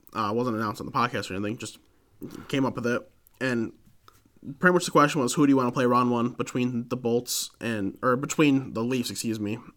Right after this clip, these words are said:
and the Blue Jackets? So kinda talking about what we were talking about. Uh, so far, the majority of fans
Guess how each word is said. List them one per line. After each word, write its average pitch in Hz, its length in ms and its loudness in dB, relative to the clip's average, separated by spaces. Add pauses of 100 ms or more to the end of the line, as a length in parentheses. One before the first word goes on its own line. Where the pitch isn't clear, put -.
(180)
and 117 260 -2
the 110 60 -4
Blue 127 300 -6
Jackets? 135 500 -2 (220)
So 113 160 -2
kinda 110 220 -2
talking 113 260 -4
about 110 100 0
what 92 80 0
we 104 60 0
were 117 40 -2
talking 117 240 -2
about. - 340 -4 (460)
Uh, - 140 -2
so 160 160 2
far, 160 140 8
the 156 60 8
majority 135 340 6
of 131 40 -8
fans 127 360 0